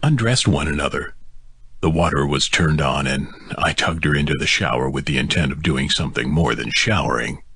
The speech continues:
I pressed her into the wall and silenced any sort of protest she might have had with a kiss.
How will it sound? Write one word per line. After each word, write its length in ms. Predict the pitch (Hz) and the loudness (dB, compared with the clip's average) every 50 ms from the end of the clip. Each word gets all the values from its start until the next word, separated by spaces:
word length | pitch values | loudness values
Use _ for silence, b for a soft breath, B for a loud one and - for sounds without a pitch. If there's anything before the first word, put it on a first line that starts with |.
| - - - - - - - - - - - - - - - - | -18 -16 -14 -12 -12 -12 -12 -12 -14 -14 -14 -14 -16 -14 -8 -6
I 100 | - 82 | -4 -4
pressed 340 | - - 90 78 - - - | -2 0 0 0 0 0 0
her 100 | 73 71 | 0 0
into 160 | 73 80 78 | 0 -2 -2
the 120 | 73 78 | -2 -2
wall 440 | 73 71 73 71 69 67 71 71 69 | 0 0 0 2 2 2 2 2 0
and 160 | 67 73 69 | -2 -2 -2
silenced 540 | - - - 76 73 73 73 76 76 - - | -2 0 0 0 -2 -4 -4 -4 -4 -2 -2
any 180 | 73 69 67 71 | 0 0 0 -2
sort 300 | - - - 85 73 - | -2 0 0 -2 -2 -4
of 140 | - - - | -6 -8 -6
protest 580 | - - 147 135 - - - 65 - - - - | -2 0 0 0 0 0 0 -2 -2 -2 -2 -2
she 160 | - 76 73 | 0 0 0
might 220 | 73 67 65 65 | 0 -2 -2 -2
have 100 | 69 - | -4 -4
had 240 | - 69 62 64 - | -4 -4 -4 -4 -4
with 140 | 76 64 - | -6 -6 -6
a 60 | - | -6
kiss. 480 | - - - 135 123 - - - - | -6 -2 0 0 0 0 0 -2 -2